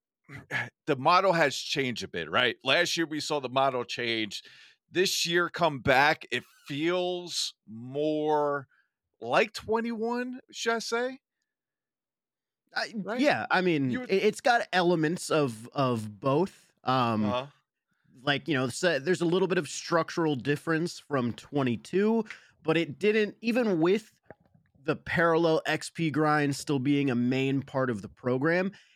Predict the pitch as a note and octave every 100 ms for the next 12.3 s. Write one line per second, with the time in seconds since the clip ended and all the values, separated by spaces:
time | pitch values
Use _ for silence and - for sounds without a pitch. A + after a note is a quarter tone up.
0 | _ E3 - - F#3+ G3+ - F3+ F3 E3
1 | D3+ D3 D3 D3+ D3+ C3 B2 G#2 - -
2 | _ _ - D#3+ E3 A#3+ A3+ F3+ F3 B2+
3 | A#2 D#3+ F#3+ F3+ F#3 F#3 F#3 F#3 F#3 D3
4 | C3 A#2+ A#2+ A2+ A#2 A#2+ A#2 B2+ A#2+ -
5 | - - C#3 A3 - G3+ G3 G3 F#3+ F#3
6 | F3+ F3 F#3 F3 - - D3 C3+ - -
7 | _ - A3+ B3 G3+ A3 C#4 F#3+ A#3 G#2+
8 | A#2+ E3 F3 E3+ G#3+ A3 - F#3+ G#3 C4
9 | A3 - G#3+ G3 E3+ F3+ G3+ G#3+ - D#3+
10 | E3 F3 F3 F#3 E3 D3 - _ _ _
11 | B2 A#3 C4+ A3+ G#3+ - D3 C3 C3 C3
12 | E3 -